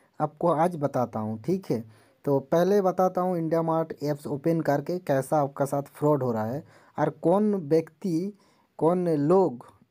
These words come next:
कौन आदमी आपका साथ फ्रॉड कर रहा है वो भी बताता हूँ, ठीक है। तो चलिए मैं इंडिया मार्ट एप्लीकेशन ओपन कर लेता हूँ, ओके।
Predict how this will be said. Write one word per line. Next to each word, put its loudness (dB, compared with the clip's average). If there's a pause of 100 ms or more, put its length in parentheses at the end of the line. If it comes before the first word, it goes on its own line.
(180)
कौन -2
आदमी -4 (100)
आपका -4
साथ -4
फ्रॉड 0
कर 2
रहा 2
है 0 (320)
वो 4
भी 0
बताता -6
हूँ, -12
ठीक -4
है। -6 (440)
तो 0
चलिए 2
मैं -4 (500)
इंडिया 2
मार्ट 0 (160)
एप्लीकेशन -4
ओपन -2
कर -2
लेता -4
हूँ, -8
ओके। 0